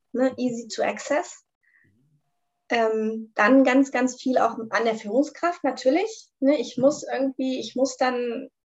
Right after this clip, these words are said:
Speaker 1: ich muss wissen, was können meine Leute, wo wollen sie hin? Aber ich muss dann auch als Führungskraft sagen, okay, ähm, ich lasse auch los.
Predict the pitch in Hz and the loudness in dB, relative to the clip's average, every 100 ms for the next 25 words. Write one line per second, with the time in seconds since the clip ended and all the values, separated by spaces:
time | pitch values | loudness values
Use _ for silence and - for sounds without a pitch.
0 | - - _ - 220 226 254 - _ _ | -20 -20 _ -20 -8 -2 -2 -4 _ _
1 | 220 262 269 311 302 302 - _ _ _ | -2 -2 2 2 2 0 -6 _ _ _
2 | - 254 _ _ _ 277 _ _ _ _ | -20 -20 _ _ _ -20 _ _ _ _
3 | _ _ - 220 - - - 220 262 269 | _ _ -4 -4 -4 -10 -2 0 2 2
4 | 269 285 277 277 302 330 349 403 _ _ | 2 2 0 0 -2 -2 -6 -6 _ _
5 | _ _ _ _ 226 233 247 233 208 196 | _ _ _ _ -8 -4 -2 -2 -4 -4
6 | 208 220 311 440 - _ _ _ _ _ | -2 0 0 -2 -14 _ _ _ _ _
7 | _ _ _ - 233 233 254 247 240 202 | _ _ _ -2 2 2 2 -2 0 2
8 | 247 285 - 254 - 240 247 269 - 254 | 4 4 2 0 -2 -2 2 2 2 -4
9 | 254 - 247 254 220 220 208 202 294 - | -2 -2 0 -2 -4 0 2 4 2 -2
10 | _ _ _ _ _ _ _ - 226 226 | _ _ _ _ _ _ _ -8 -6 -4
11 | 226 254 - 247 - 196 190 196 208 - | -6 -10 -6 -6 -2 -2 -2 0 0 4
12 | 302 208 - - - | 4 6 4 -2 -10